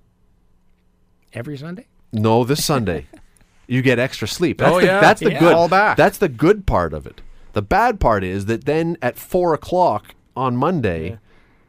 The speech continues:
Speaker 2: you will look out your window and it will be pitch
Speaker 1: Dark.
Speaker 2: black.
Speaker 1: Yeah.
Speaker 3: Mm-hmm.
Speaker 2: And I gotta say, I am really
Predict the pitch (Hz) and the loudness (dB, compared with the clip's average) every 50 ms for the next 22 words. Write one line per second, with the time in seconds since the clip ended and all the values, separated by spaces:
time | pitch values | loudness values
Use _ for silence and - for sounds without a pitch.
0 | _ _ _ - - 123 131 131 127 127 123 147 147 - 151 135 127 127 127 117 | _ _ _ -8 -2 0 0 2 2 2 2 0 0 2 2 2 2 2 0 -2
1 | 113 110 139 156 160 139 113 98 98 101 - 110 107 107 110 - 120 110 104 110 | -2 -2 -2 -4 -2 -2 -2 -2 -2 -2 -2 -2 -2 -2 -2 -2 -2 -4 -4 -4
2 | 113 101 - - - 131 104 101 95 - 117 117 117 110 95 87 85 - 85 85 | -6 -6 -4 -4 -2 -2 -2 -4 -4 -4 -2 0 0 0 0 -2 -4 -8 -10 -10
3 | 175 185 190 185 - _ _ _ _ _ _ _ _ _ _ _ _ _ _ _ | -10 -12 -14 -14 -16 _ _ _ _ _ _ _ _ _ _ _ _ _ _ _
4 | _ - 147 160 202 202 233 262 269 254 - - 185 165 135 123 127 - - 131 | _ -10 -6 -6 -4 -4 -4 -4 -6 -6 -4 -2 -2 0 0 -2 -4 -6 -8 -6
5 | 131 143 143 147 143 139 135 139 - 139 131 139 175 220 233 233 226 202 196 196 | -4 -4 -2 -2 -2 -4 -6 -6 -6 -6 -4 -4 -4 -4 -4 -4 -4 -4 -4 -4
6 | 190 180 175 - | -6 -8 -10 -14